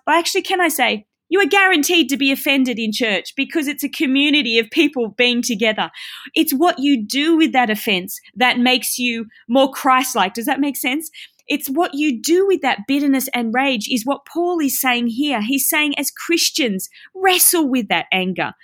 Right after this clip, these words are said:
Don't go to sleep on, and having anger in your heart. As Christians, wrestle with that bitterness. Wrestle with that ability to speak out of love, because that is the essence of the,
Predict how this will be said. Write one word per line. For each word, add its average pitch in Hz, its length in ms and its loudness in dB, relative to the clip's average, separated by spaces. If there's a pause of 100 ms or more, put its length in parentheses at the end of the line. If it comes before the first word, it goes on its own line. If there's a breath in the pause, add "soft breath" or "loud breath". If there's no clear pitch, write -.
(420 loud breath)
Don't 339 440 4
go 269 200 4
to 262 100 2
sleep 240 540 0
on, 220 260 0 (140)
and 226 160 0
having 220 320 0
anger 220 320 0
in 214 100 4
your 208 120 2
heart. 190 320 -4 (260 loud breath)
As 277 180 0
Christians, 294 640 -2
wrestle 294 520 0
with 262 160 0
that 220 240 -2
bitterness. 202 520 -2 (300 loud breath)
Wrestle 320 560 4
with 269 200 2
that 233 220 0
ability 247 600 -2
to 233 100 -4
speak - 560 0
out 226 180 0
of 196 140 -4
love, 202 320 4 (440 soft breath)
because 269 340 2
that 254 240 4
is 269 160 0
the - 160 -4
essence 269 480 -2 (280 loud breath)
of 240 320 2
the, 226 320 4